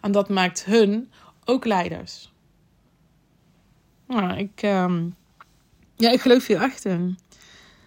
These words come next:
En ik denk jij ook. En de vraag is soms een beetje hoe.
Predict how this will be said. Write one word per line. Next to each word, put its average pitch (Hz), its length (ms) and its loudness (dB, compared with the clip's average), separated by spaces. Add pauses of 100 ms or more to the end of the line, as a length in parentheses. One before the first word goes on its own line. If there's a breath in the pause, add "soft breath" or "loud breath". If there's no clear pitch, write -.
(680 soft breath)
En 226 140 4
ik 220 100 2
denk 262 140 4
jij 233 200 4
ook. 220 440 0 (800)
En 190 340 -6
de 185 80 -12
vraag 240 280 2
is - 100 -6
soms 220 220 -2
een 208 60 -2
beetje 196 240 -2
hoe. 214 300 2